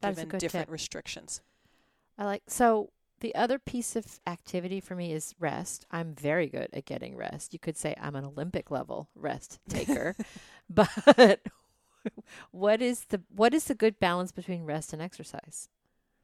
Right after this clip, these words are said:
Speaker 2: So it's interesting to me that the Centers for Disease Control is recommending the sixty minutes a day of exercise. Um, I do think rest is really important, and we have patients,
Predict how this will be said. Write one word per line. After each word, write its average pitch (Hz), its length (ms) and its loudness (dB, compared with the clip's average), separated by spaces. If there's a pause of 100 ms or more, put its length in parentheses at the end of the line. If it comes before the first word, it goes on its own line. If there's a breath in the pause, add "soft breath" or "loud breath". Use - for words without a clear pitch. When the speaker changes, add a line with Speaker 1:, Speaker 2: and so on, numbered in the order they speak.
(760)
Speaker 2:
So 220 640 4 (320)
it's 214 200 0
interesting 262 440 -2
to 233 120 -4
me 202 140 -2
that 180 200 -4
the 185 60 -10
Centers 180 360 -4
for - 80 -10
Disease 175 380 -6
Control 180 340 -6
is 160 100 -8
recommending 180 460 -4
the 175 100 -4
sixty - 400 -6
minutes 160 360 -8
a 165 40 -14
day 156 240 -4
of 147 100 -4
exercise. 147 800 -8 (480 soft breath)
Um, 156 360 -8 (120)
I 165 200 0
do 202 280 -6
think 185 300 -8
rest 160 300 -4
is 156 180 -8
really 160 220 -8
important, 151 500 -10
and 160 200 -10
we 165 240 -6
have 165 500 -6
patients, - 640 -10